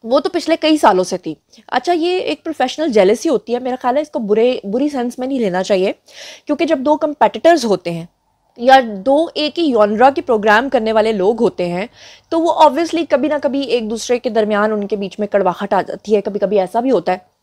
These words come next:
वो तो आगे चल के बात करते हैं। लेकिन अब सुहेल अहमद साहब ने कुछ इस तरह का बयान दिया है आफ्ताब इकबाल के बारे में कि ऐसा महसूस होता है, कुछ लोग दो तरह के तबसरे कर रहे हैं।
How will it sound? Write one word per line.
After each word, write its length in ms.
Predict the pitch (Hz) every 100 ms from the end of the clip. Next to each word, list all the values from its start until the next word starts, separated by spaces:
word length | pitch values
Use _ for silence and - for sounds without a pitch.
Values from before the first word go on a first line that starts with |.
| _ _ -
वो 180 | 254 294
तो 120 | 311
आगे 140 | 262
चल 160 | 277 254
के 100 | 277
बात 240 | 220 202
करते 200 | 220 -
हैं। 80 | 294
लेकिन 320 | 226 - 170 - - - -
अब 240 | - 320 339 349 359
सुहेल 360 | - 247 254
अहमद 220 | 311 311 320
साहब 360 | 254 220 220
ने 120 | 233 233
कुछ 240 | 262 254
इस 120 | 240
तरह 240 | 247 240 254
का 140 | 302
बयान 360 | 214 185 185 233
दिया 200 | 220 190
है 360 | 196 180 185 - _ _ _ _ -
आफ्ताब 400 | 220 233 339 285
इकबाल 320 | 233 214 185
के 120 | 208
बारे 240 | 185 170 175
में 220 | 175 196 _ _
कि 80 | 214
ऐसा 220 | 208 247
महसूस 560 | 240 220 - 302 349 -
होता 200 | 180 180
है, 180 | 180 170
कुछ 280 | - 262 269
लोग 200 | 247 208
दो 120 | 269
तरह 220 | 269 220
के 100 | 208
तबसरे 340 | 214 180 196 180
कर 180 | 175
रहे 80 | 151
हैं। 100 | 175